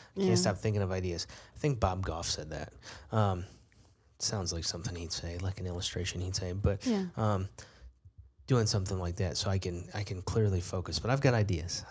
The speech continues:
Speaker 1: I've got things,
Speaker 2: Okay.
Speaker 1: and I'm working on 'em, and I think they're gonna be really cool.
Speaker 2: Yeah.
Speaker 1: Um, so
Speaker 2: Yeah.
Speaker 1: that is what's going on. This week, specifically, I will be, uh, finishing up,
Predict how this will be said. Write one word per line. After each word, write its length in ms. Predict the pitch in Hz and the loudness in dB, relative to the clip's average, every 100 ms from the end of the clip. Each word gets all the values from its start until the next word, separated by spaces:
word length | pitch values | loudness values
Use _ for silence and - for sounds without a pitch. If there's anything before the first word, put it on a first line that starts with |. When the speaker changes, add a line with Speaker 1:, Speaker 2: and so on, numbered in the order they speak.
| - | -12
Speaker 1:
I've 80 | 107 | -6
got 160 | - - | -4 -2
things, 420 | 180 - 196 190 | -2 -2 -2 -4
Speaker 2:
Okay. 60 | - | -2
Speaker 1:
and 80 | 95 | -4
I'm 140 | 95 | -2
working 320 | 92 90 90 | 0 0 -2
on 120 | 80 | -4
'em, 140 | 80 90 | -6 -6
and 140 | 85 | -6
I 80 | 90 | -6
think 180 | - 95 | -4 -4
they're 100 | 90 | -2
gonna 120 | 90 | -2
be 100 | 87 | -2
really 340 | 82 90 87 87 | -2 -2 -4 -4
cool. 380 | - 82 - - 185 | -4 -4 -8 -6 0
Speaker 2:
Yeah. 240 | 190 170 - - | 0 0 -6 -6
Speaker 1:
Um, 440 | 104 69 64 76 98 _ _ _ _ _ _ _ - - | -6 -4 -6 -8 -10 _ _ _ _ _ _ _ -20 -10
so 600 | - - - 92 73 104 - - - _ - | -4 -2 -2 -2 -2 -4 -6 -16 -20 _ -8
Speaker 2:
Yeah. 320 | 180 - - | -4 -2 2
Speaker 1:
that 500 | 110 120 98 92 - - | 6 8 6 4 -2 -2
is 140 | 101 | 0
what's 220 | 90 90 | 0 0
going 300 | - 95 92 | 0 0 4
on. 300 | 101 90 87 | 4 4 2
This 200 | 101 104 | 4 4
week, 340 | 110 117 104 - | 4 4 2 0
specifically, 880 | - - 101 - 123 95 95 110 117 - _ _ _ _ - | 0 2 2 2 0 2 4 4 2 -10 _ _ _ _ 4
I 120 | 107 | 6
will 160 | 98 | 6
be, 340 | 78 85 101 113 - _ _ - | 4 4 2 0 -10 _ _ -4
uh, 240 | 73 78 | -2 -2
finishing 580 | - 113 113 107 101 98 | -2 0 2 2 0 2
up, 160 | 95 | 0